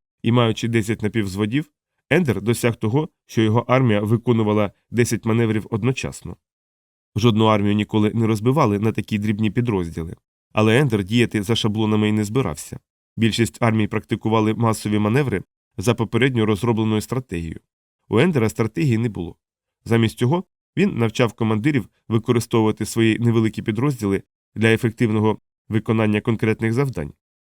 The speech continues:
без підтримки поодинці, беручи відповідальність на себе.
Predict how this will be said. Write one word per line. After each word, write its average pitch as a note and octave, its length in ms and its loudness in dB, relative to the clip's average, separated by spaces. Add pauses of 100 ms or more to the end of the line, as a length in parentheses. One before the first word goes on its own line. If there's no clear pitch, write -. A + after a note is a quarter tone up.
без F#3+ 180 -2
підтримки B2+ 480 -2
поодинці, A2 600 -2 (260)
беручи A#2 340 2
відповідальність G#2 680 -2
на C3 80 -2
себе. - 340 -8